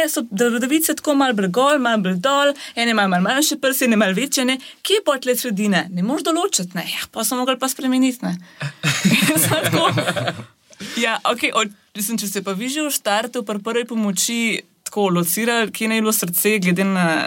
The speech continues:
na tak tako res ful arbitraren, eh, dejavnik, kot je pač pozicija prsnih bradavic, ka-, mislim, kje je ta simetrični človek, ki pač bo res imel to na sredini, pač,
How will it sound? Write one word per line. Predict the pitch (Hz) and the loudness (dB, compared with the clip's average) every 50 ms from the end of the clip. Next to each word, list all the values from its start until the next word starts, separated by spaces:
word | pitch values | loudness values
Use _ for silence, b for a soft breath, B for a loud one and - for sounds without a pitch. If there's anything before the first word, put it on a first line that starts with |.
| - - - | -4 -6 -8
na | - - - - - 160 170 | -10 -10 -8 -6 -4 -4 -2
tak | - 170 175 180 180 - | 0 0 -2 -2 -6 -12
tako | - - - 180 180 170 | -14 -10 -8 -4 -2 0
res | 170 180 185 180 | 0 0 0 -2
ful | - - 196 | 0 0 0
arbitraren, | 185 - 175 170 180 175 175 - - 151 165 165 180 170 170 165 151 | 0 0 -2 -2 -2 -4 -4 -2 -2 -2 0 0 0 0 0 -2 -2
eh, | 151 - - - - 90 87 123 | -4 -6 -6 -6 -4 -4 -2 -2
dejavnik, | 170 165 170 165 170 175 185 180 180 180 | 0 0 0 0 2 2 2 2 2 0
kot | - 175 | 0 -4
je | - 170 165 | -2 -2 -2
pač | 165 165 170 | 0 -2 -2
pozicija | - - 175 165 180 180 180 180 180 | -2 -2 0 2 2 2 2 2 0
prsnih | 175 175 180 175 190 190 | 2 2 2 4 4 4
bradavic, | 180 165 165 165 170 165 165 190 180 175 - | 4 6 6 4 4 6 4 4 2 2 -2
ka-, | - - 160 143 131 - - - - b b b b b b b b b b b b b - - | -2 0 0 0 0 0 -2 -4 -10 b b b b b b b b b b b b b -14 -8
mislim, | - 185 180 180 185 | -4 -2 0 2 2
kje | 175 180 196 | 2 2 2
je | 190 185 | 2 2
ta | 185 180 185 180 185 | 0 0 0 0 0
simetrični | 196 185 - - - - - 202 190 190 190 185 - 190 185 - 196 180 | 0 0 0 -2 -4 -4 -4 -4 -2 -4 -4 -4 -6 -6 -4 -4 -2 -2
človek, | - - 160 160 170 180 175 175 | -2 -2 0 0 0 0 -2 -4
ki | 175 - - - - - | -6 -8 -10 -10 -10 -8
pač | - 175 156 | -8 -8 -8
bo | 165 151 156 | -6 -6 -4
res | 165 170 175 175 | -4 -2 -4 -4
imel | - 180 | -4 -6
to | 175 175 | -4 -4
na | 170 170 | -2 -2
sredini, | 185 180 - 165 160 160 170 175 180 175 165 165 151 151 B B B B B B | -2 -2 -4 -4 -4 -2 0 2 2 2 0 0 -2 -6 B B B B B B
pač, | B - 127 127 - - - | B -10 -8 -4 -4 -4 -4